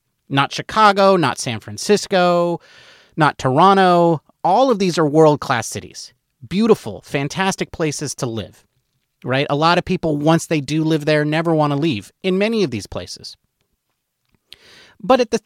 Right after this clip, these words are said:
you know, at the same time, right, look, we all know that New York and L A have a pull to them.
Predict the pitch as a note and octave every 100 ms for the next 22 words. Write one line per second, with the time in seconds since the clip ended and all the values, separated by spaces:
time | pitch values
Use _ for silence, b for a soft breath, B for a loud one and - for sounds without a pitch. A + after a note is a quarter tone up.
0 | - B3 G#3+ G#3 G#3 G#3+ G#3 - D4+ A#3
1 | F3+ F#3+ G#3 A#3 B3 - B3 C4+ B3 G3+
2 | A#3 G3+ G3+ G3 E3+ F3+ F#3 G3 F3+ F3
3 | E3+ F3+ G3 E3+ F3 D#3+ D#3+ - A3 E3+
4 | G#2 - - -